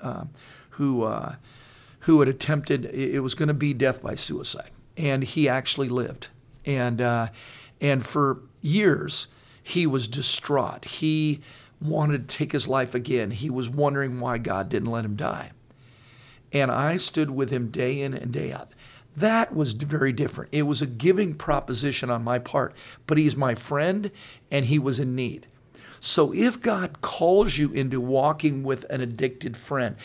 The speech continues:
and you recognize there's not gonna be an upside for me here,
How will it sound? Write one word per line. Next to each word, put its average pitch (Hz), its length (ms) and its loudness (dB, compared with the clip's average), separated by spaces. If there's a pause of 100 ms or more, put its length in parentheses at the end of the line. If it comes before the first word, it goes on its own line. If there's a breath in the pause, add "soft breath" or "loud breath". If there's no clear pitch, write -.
(180 loud breath)
and 131 160 -2
you 160 140 -2
recognize 143 680 -2 (220 loud breath)
there's 117 220 -6
not 170 220 0
gonna 233 140 -2
be 196 200 0
an 160 80 2
upside 143 500 0
for 127 180 -4
me 131 220 -2
here, - 280 -8